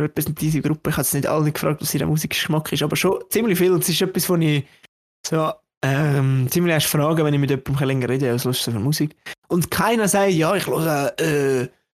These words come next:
keine Ahnung, das Lied das und das, wo gerade zuerst zuoberst in der Chart, irgendwie Dua Lipa oder Ed Sheeran oder ich weiss auch nicht.“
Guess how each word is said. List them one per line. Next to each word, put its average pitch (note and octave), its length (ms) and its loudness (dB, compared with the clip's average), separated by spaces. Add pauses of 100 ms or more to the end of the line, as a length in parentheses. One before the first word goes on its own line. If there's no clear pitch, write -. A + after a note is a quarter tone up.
(220)
keine C#3+ 240 -2
Ahnung, F#3 240 0
das - 160 -2
Lied D3+ 300 -2
das F3 240 0
und F#3 120 -2
das, F3 200 2
wo C#3+ 80 2
gerade C#3+ 140 0
zuerst - 380 -2
zuoberst C#3+ 280 0
in B2+ 60 -2
der - 100 -8
Chart, E3 280 0
irgendwie C#3 300 2
Dua C#3+ 240 2
Lipa D3+ 480 2
oder C#3 160 2
Ed D3+ 160 0
Sheeran E3+ 400 2
oder C#3+ 120 2
ich C#3 80 -2
weiss D#3 260 0
auch F3 120 0
nicht.“ F3+ 240 2